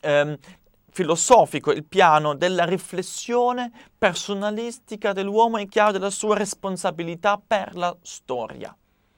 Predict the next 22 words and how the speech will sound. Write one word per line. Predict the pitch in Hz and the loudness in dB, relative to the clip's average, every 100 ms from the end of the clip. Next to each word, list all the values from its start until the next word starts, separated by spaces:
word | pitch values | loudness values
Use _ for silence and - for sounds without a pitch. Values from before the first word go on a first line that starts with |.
| _ _ - 170 - | _ _ -20 -20 -14
Ecco | - 202 - | -12 -8 -8
il, | 165 165 - | -8 -12 -14
l'aspetto | 156 160 - 196 180 165 - | -6 -6 -6 -8 -8 -10 -8
reale | 170 175 135 - 65 - | -6 -4 -4 -6 -10 -10
che | 151 | -8
si | 135 147 139 _ | -6 -8 -10 _
deve | - 143 127 | -4 -2 -2
aggiungere, | 127 135 135 151 147 147 - 190 | -2 -6 -6 -8 -6 -8 -10 -6
ecco | 202 202 220 - | -6 -2 -2 -2
un | 190 | -2
momento | 190 185 208 208 208 202 | -2 -2 -4 -6 -4 -2
reale | 196 196 202 214 220 | 0 0 2 2 0
di | 202 - | -2 -6
imitazione | 202 185 175 175 160 - - 147 117 110 110 - _ - 180 | -6 -6 -8 -8 -8 -12 -10 -8 -8 -10 -14 -20 _ -20 -12
e | - | -6
non | 180 214 | -4 -6
solo | 208 208 185 190 | -2 2 4 2
un | 185 | 0
momento | 180 185 151 143 139 147 | -2 -2 -4 -6 -6 -6
di | 127 147 - _ - | -6 -10 -12 _ -2
passività | 185 - - 156 143 - 135 127 - _ _ | -2 -2 -6 -8 -10 -8 -8 -8 -12 _ _
interiore. | 160 139 - 147 139 - - - - | -8 -8 -10 -14 -14 -18 -20 -20 -20